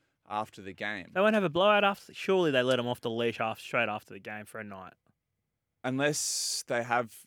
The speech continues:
Speaker 1: well, there'd be some, you know, experienced campaigners in there that might have something,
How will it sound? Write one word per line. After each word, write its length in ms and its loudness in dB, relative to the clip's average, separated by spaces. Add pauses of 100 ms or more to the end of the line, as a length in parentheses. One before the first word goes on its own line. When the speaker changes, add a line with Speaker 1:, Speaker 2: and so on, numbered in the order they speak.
(400)
Speaker 1:
well, 200 -6
there'd 280 -6
be 160 -2
some, 380 -8
you 100 -12
know, 80 -10
experienced 880 -8
campaigners 600 -6
in 80 -6
there 120 -6
that 100 -8
might 220 -2
have 160 -8
something, 300 -10